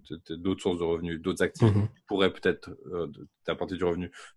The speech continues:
Speaker 1: plus tôt tu commences à réfléchir même à la possibilité de comment tu peux valoriser tes compétences, euh,
Speaker 2: Mhm.
Speaker 1: autrement, ou tes centres d'intérêt autrement, comment tu peux, genre, ta passion du week-end pour, euh, je sais pas moi, les, les, les
Speaker 2: Le chant.
Speaker 1: trucs historiques ou le chant, je sais pas quoi.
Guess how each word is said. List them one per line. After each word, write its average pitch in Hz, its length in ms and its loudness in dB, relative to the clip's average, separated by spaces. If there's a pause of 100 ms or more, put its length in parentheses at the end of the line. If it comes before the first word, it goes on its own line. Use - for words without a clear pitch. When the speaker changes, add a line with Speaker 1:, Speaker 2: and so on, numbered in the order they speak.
Speaker 1:
plus 110 100 -2
tôt 131 120 8
tu 127 100 2
commences 107 280 4
à 104 60 8
réfléchir 110 600 4
même 104 160 4
à 95 40 6
la 95 80 4
possibilité 101 480 0
de 101 60 -2
comment 92 180 -2
tu - 120 -10
peux 87 80 -8
valoriser 87 380 2
tes - 100 -8
compétences, 87 560 -4 (400)
euh, - 60 6
Speaker 2:
Mhm. 107 100 10
Speaker 1:
autrement, 101 360 6
ou 92 60 -6
tes 101 100 0
centres 98 200 4
d'intérêt 92 260 4
autrement, 95 480 4 (220)
comment 101 240 6
tu 101 180 -4
peux, 107 240 6
genre, 90 180 2
ta 98 120 4
passion 107 340 4
du 104 80 6
week-end 104 380 4 (100)
pour, 95 280 2
euh, 78 100 2
je - 80 -6
sais - 60 -10
pas 92 100 2
moi, 80 180 -2
les, 80 200 -4
les, 82 140 -10 (320)
les 90 180 -4 (720)
Speaker 2:
Le 123 100 12
chant. 110 280 8 (300)
Speaker 1:
trucs - 240 -6
historiques 87 420 -2
ou 92 40 -6
le 85 80 -8
chant, 92 240 -2
je 92 60 -8
sais - 40 -18
pas 87 80 -2
quoi. 120 160 4